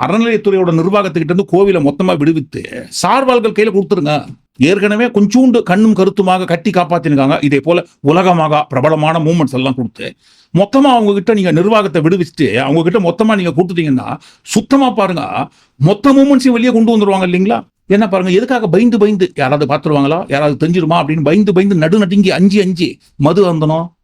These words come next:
அஞ்சாம நிமிர்ந்து எல்லாமே நாங்க தான்ப்பா, எங்க கட்டுப்பாட்டுலாம் கோவிலே இருக்குது, எங்களை தாண்டி போய் தான் நீங்க சாமி கும்பிடணும் அப்படின்ற ஒரு இடத்துக்கு வரும்போது யாருக்கு பயப்படணும்? பயமே தேவையில்லை.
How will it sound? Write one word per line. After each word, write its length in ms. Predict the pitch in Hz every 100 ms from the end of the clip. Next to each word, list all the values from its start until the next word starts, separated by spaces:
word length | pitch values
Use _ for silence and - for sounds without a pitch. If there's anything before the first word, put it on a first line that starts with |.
| _ _ _ _
அஞ்சாம 460 | 156 226 247 254 247
நிமிர்ந்து 420 | 208 262 254 226 - - _ 151
எல்லாமே 300 | 180 208 220 214
நாங்க 180 | 190 196
தான்ப்பா, 300 | 180 170 135 131 139
எங்க 120 | 170
கட்டுப்பாட்டுலாம் 480 | 175 185 185 196 160
கோவிலே 280 | 180 170 175
இருக்குது, 240 | 131 107 - _ _
எங்களை 240 | 139 170 143
தாண்டி 840 | 143 147 165 185 208 240 269 277 233
போய் 180 | 240 233
தான் 120 | 240
நீங்க 120 | 202
சாமி 220 | 165 208 214
கும்பிடணும் 420 | 185 175 196 170
அப்படின்ற 340 | 147 160 202 196
ஒரு 140 | 160 - _ 123 143
இடத்துக்கு 320 | 202 220 165
வரும்போது 500 | 135 175 165 143 - - - - _ _ -
யாருக்கு 300 | 220 277 185
பயப்படணும்? 440 | 180 185 170 202 _ - _ 113
பயமே 220 | 143 220 254
தேவையில்லை. 420 | - 131 -